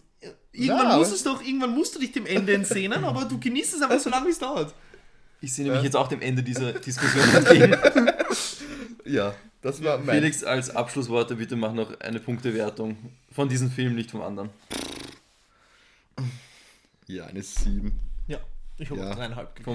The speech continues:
Speaker 3: Vom, vom
Speaker 2: Es war
Speaker 3: Schauspaß eine sieben.
Speaker 2: Ja, es war, es war unterhaltsam.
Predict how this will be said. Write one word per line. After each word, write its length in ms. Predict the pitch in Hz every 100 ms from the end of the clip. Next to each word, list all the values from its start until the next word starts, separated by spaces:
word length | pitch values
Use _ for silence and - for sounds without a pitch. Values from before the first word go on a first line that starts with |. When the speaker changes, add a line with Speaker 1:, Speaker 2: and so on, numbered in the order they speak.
| 113
Speaker 3:
Vom, 60 | -
vom 80 | 139
Speaker 2:
Es 100 | 135
war 60 |
Speaker 3:
Schauspaß 640 | 120 120 - 80 90 - -
eine 160 | -
sieben. 180 | - 156
Speaker 2:
Ja, 300 | 247 330 262
es 200 | 131 156
war, 200 | 165 127
es 140 | 156 165
war 180 | 156
unterhaltsam. 840 | 139 131 131 135 247 - 254 240